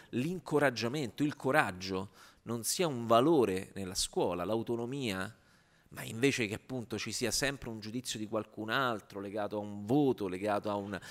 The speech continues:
a un'incapacità di, di diventare dinamico di quel voto, ma appunto il voto viene visto come stigma, come gara, eccetera, eccetera, è una pedagogia terrificante, ma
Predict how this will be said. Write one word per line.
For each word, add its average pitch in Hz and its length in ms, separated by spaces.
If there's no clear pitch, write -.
a - 100
un'incapacità 135 960
di, 113 160
di 107 100
diventare 107 520
dinamico 98 560
di 90 100
quel 87 180
voto, 87 420
ma 64 100
appunto 104 500
il - 80
voto 117 200
viene 101 180
visto 110 260
come 101 160
stigma, 117 480
come 95 220
gara, 113 340
eccetera, 110 340
eccetera, - 380
è 190 120
una 156 200
pedagogia 151 1080
terrificante, 151 1300
ma 151 360